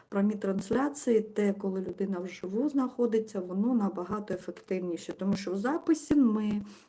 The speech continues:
потім з вами не будемо знаходити часу, будемо відкладати, воно накопичується, таке інше.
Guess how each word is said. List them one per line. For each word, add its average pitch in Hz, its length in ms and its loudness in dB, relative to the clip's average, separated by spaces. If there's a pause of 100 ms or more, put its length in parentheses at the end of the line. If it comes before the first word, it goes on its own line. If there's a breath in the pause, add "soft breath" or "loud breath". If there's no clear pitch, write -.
(140)
потім 277 340 2
з 214 40 0
вами 233 340 4
не 226 120 2
будемо 202 440 0
знаходити 214 600 -4
часу, 370 500 -4
будемо 196 340 2
відкладати, 254 640 -4
воно 202 180 4
накопичується, 202 880 -2
таке 196 300 -8
інше. - 440 -6